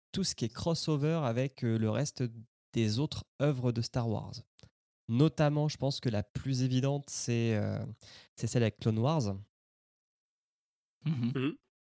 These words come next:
Speaker 3: tout à
Speaker 2: J'ai
Speaker 3: fait.
Speaker 2: pas vu Clone Wars, moi, donc je ne me prononce pas. <laughs>
Speaker 1: Euh.
Speaker 3: Pour, pour tout te dire, dans, dans la saison deux, la première fois où on voit apparaître un certain personnage, euh, qui finira masqué, j'ai cru que ça partirait plutôt sur les clones que sur, euh,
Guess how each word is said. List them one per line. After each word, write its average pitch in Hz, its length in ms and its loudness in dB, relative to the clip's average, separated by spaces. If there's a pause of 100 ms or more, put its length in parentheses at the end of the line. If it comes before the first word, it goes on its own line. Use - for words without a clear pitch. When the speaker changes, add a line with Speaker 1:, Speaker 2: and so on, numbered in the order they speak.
Speaker 3:
tout - 80 -14
à - 60 -18
Speaker 2:
J'ai 131 60 0
Speaker 3:
fait. - 20 -
Speaker 2:
pas 127 100 10
vu 131 120 4
Clone 123 200 4
Wars, 113 240 6
moi, 113 120 2
donc 113 180 -4
je 120 80 -4
ne 113 100 0
me 113 160 0
prononce - 380 -6
pas. 123 200 -8
<laughs> - 60 -4 (2000)
Speaker 1:
Euh. 110 180 0
Speaker 3:
Pour, 190 160 4
pour 170 140 0
tout 196 120 4
te 156 60 -2
dire, 190 220 4
dans, 156 240 0
dans 139 260 0
la 139 140 2
saison 160 340 2
deux, 170 260 2
la 165 100 4
première 147 260 -4
fois 170 160 -4
où 151 40 0
on 127 200 0
voit 147 180 0
apparaître 143 380 -2
un 120 60 -6
certain 127 280 -6
personnage, 139 600 0
euh, 113 240 -2
qui - 140 -12
finira 123 360 -4
masqué, 151 400 -2 (560)
j'ai 131 180 -4
cru - 140 -6
que - 60 -4
ça - 120 2
partirait 143 340 0
plutôt 143 220 -2
sur 151 120 -4
les 147 120 2
clones 160 300 0
que 131 140 -4
sur, 120 320 -6
euh, 107 400 -6